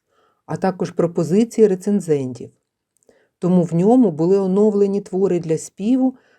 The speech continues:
та частково замінено твори для сприймання мистецтва, образотворчого і музичного. Пріоритет надавався українознавчому компоненту.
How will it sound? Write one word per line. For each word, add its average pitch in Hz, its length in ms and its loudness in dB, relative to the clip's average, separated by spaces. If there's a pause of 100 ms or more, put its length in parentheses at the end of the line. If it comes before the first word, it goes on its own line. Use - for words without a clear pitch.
(100)
та 190 120 -4
частково 254 600 0
замінено 226 560 2
твори 220 340 2
для 208 160 4
сприймання 208 600 -2
мистецтва, 165 760 -6 (480)
образотворчого 190 1080 0
і 185 100 -4
музичного. 139 800 -4 (1000)
Пріоритет 202 720 2
надавався 185 580 -2
українознавчому 202 1000 0
компоненту. 196 840 0